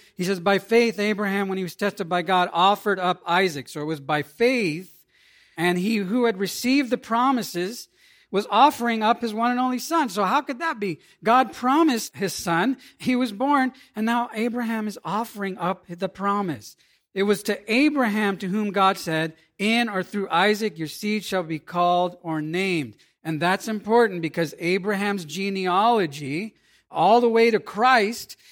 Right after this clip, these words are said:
depended on Isaac. Do you ever hear in the, read in the Bible, "The God of" what? Abraham, Isaac,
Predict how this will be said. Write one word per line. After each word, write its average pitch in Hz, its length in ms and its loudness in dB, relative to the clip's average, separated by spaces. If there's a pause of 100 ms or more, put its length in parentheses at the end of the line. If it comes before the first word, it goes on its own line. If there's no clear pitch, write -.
(100)
depended 233 640 4
on 202 160 0 (100)
Isaac. 220 800 0 (280)
Do 160 100 -10
you 196 60 0
ever 202 280 0
hear 170 160 -2
in 180 120 -4
the, 156 60 -10
read 156 140 -2
in 170 80 -2
the 160 60 -4
Bible, 170 460 -2 (260)
"The 156 80 -6
God 185 340 6
of" 165 140 0
what? 143 260 -6 (300)
Abraham, 226 840 0 (240)
Isaac, 185 600 0